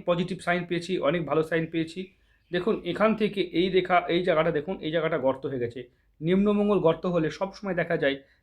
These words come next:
তাদের জীবনে টেনশন এবং একটা, একটা টেনশন থেকেই যায়,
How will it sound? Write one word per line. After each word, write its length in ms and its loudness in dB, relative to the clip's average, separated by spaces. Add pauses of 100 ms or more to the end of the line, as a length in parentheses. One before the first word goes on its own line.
তাদের 240 0
জীবনে 300 0
টেনশন 580 0
এবং 200 2 (440)
একটা, 240 6 (640)
একটা 200 -2
টেনশন 400 2
থেকেই 360 4
যায়, 220 0